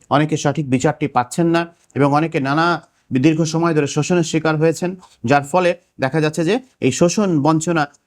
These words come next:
এগুলো থেকে আমি এখন বের হয়ে আসতে, আসতে পেরেছি। আমি এখন একটি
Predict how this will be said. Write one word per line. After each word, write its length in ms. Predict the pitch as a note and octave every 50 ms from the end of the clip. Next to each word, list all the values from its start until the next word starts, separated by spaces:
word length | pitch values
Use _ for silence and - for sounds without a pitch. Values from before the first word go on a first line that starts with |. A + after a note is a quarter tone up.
| _
এগুলো 380 | - D3 D#3 F3 F#3+ E3+ E3 F3 - _ _ _
থেকে 160 | - D#3 C#3+ B2+ G#2 G2 F#2 F2 - - _ _
আমি 220 | C3+ C3 D3 D#3+
এখন 320 | D#3 D#3+ D#3+ D3 C#3+ - - - _ B2+
বের 260 | A#2 C3 D3+ E3 D#3
হয়ে 160 | D#3 E3+ E3+
আসতে, 280 | E3 D#3 - - E3+ D3 - _
আসতে 320 | - C3+ C3 - - E3+ D#3+
পেরেছি। 440 | D3 E3+ F3 E3+ - G#3 G#3+ A3 - _ _ _ _
আমি 240 | - B2 B2+ D3 D3+
এখন 220 | D3 C#3+ D#3 D#3+ D#3
একটি 280 | D3 D3 - E3+ F#3+